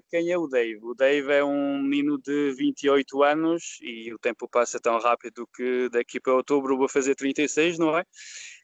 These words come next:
E, <laughs> e pronto, e moro aqui na zona de Lyon,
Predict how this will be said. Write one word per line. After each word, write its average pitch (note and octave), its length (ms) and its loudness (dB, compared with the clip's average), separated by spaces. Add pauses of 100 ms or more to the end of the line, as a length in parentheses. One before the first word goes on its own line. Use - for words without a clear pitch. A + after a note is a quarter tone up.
E, D3 360 0 (520)
<laughs> - 540 -6 (800)
e D#3+ 140 -2
pronto, D3 500 2
e C3+ 180 0
moro C#3 300 4
aqui C3+ 300 0
na C#3 120 0
zona C3 320 0
de B2+ 140 -4
Lyon, D3 560 0